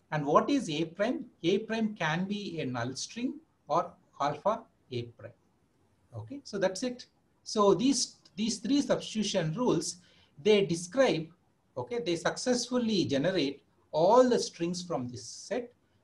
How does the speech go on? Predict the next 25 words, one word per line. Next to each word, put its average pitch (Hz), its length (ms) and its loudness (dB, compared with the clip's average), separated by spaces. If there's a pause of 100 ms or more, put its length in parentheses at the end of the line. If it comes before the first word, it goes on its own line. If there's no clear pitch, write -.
but 170 180 2
at 185 140 2
the 175 80 2
same 269 460 -2
time, 170 260 -2 (240)
there 160 160 2
is 165 220 0
no 196 120 0
left 170 360 0
recursion 202 480 -4
involved 127 540 -4
in 110 140 -6
this, 233 280 -8 (240)
but 147 180 -2
instead 160 440 -6
we 131 200 -8
have 120 180 -4
a 240 140 -8 (300)
right 147 240 -4
recursion. 110 440 -14 (1900)
Okay, 120 280 -10 (120)
so, 117 400 -8 (200)
so - 220 -8
that's - 280 -8
the 196 300 0